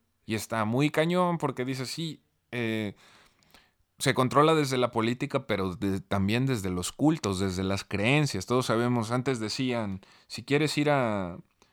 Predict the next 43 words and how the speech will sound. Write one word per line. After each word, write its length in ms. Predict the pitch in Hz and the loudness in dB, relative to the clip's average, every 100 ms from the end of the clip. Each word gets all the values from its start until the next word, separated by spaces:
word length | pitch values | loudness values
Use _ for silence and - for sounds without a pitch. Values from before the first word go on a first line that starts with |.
| _ _ _ | _ _ _
Si 180 | - 160 | -8 4
quieres, 340 | 196 202 170 | 6 6 4
eh, 540 | 143 131 123 123 123 123 | 2 4 4 4 4 6
armarla 460 | 127 135 160 165 | 6 6 4 4
en 100 | 151 | 2
un 120 | 151 143 | 0 2
pueblo, 360 | 147 151 147 | 4 6 4
gánate 340 | 135 135 131 110 | 4 2 2 0
al 140 | 110 | 2
padre, 380 | 143 151 151 143 | 4 4 4 2
gánate 400 | 131 131 120 107 | 2 0 0 -2
al... 380 | 104 104 104 104 | -2 -2 -4 -2
¿qué 100 | - | -2
presidente 460 | 147 143 123 131 131 | 0 0 0 0 0
municipal? 560 | 107 - 101 120 113 | -2 -2 -6 -4 -4
Gánate 380 | 107 123 127 104 | -4 -6 -6 -8
al 100 | 98 | -4
padre, 340 | - 143 156 139 | 0 0 0 0
gánate 380 | 120 127 120 | 0 0 -2
al 80 | 92 | -2
maestro. 640 | 92 95 101 95 - 90 _ _ _ _ _ - | 0 0 -2 -4 -8 -16 _ _ _ _ _ -10
Y 140 | 107 101 | -4 0
gana-, 280 | 104 107 - 131 _ _ _ _ _ _ | 0 -2 -4 -18 _ _ _ _ _ _
y 340 | - 104 98 95 | -8 -4 -4 -2
con 220 | 104 101 | 0 2
eso 220 | 110 - | 2 2
ya, 260 | 101 101 95 | 0 0 2
ya 120 | 101 | 0
lo 140 | 98 95 | 0 -2
tienes 320 | 98 95 92 | -2 -2 -4
ganado. 340 | 87 90 92 | -6 -4 -4
Decían 380 | 104 113 143 139 | -4 -2 -2 0
alguna 320 | 131 127 131 | -2 0 -2
otra 180 | 123 117 | -2 -2
figura 300 | 117 104 117 | -2 -2 -2
de 80 | 101 | -4
poder 340 | 95 107 139 | -4 -2 -2
que 80 | 120 | -2
de 100 | 104 | -2
momento 460 | 92 95 107 104 98 | 0 0 -2 -2 -2
no 140 | 107 | -2
recuerdo, 560 | 107 - 156 147 180 - _ - _ _ _ _ _ - | -4 -4 -2 -2 -4 -8 _ -20 _ _ _ _ _ -6
pero 560 | 98 95 92 87 85 | -4 -2 -2 -2 -6